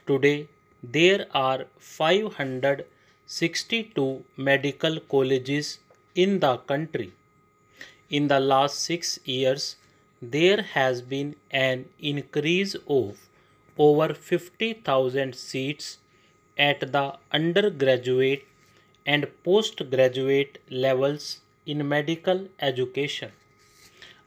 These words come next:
Under the Pradhan Mantri Swasthya Suraksha Yojana, the government has also sanctioned twenty-two new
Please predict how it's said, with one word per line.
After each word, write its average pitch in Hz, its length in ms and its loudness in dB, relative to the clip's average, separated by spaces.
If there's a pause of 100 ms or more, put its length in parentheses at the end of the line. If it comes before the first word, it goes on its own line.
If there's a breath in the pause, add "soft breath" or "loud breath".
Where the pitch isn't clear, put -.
Under 180 360 2
the 135 240 0
Pradhan 139 600 -4 (100)
Mantri 131 540 -6 (100)
Swasthya 143 840 -4 (160)
Suraksha 156 640 -2 (140)
Yojana, 151 440 -2 (680 loud breath)
the 147 160 6
government 170 680 0
has 131 400 2 (220)
also 170 520 0
sanctioned 143 760 -4 (520 soft breath)
twenty-two 147 920 0 (200)
new 175 440 0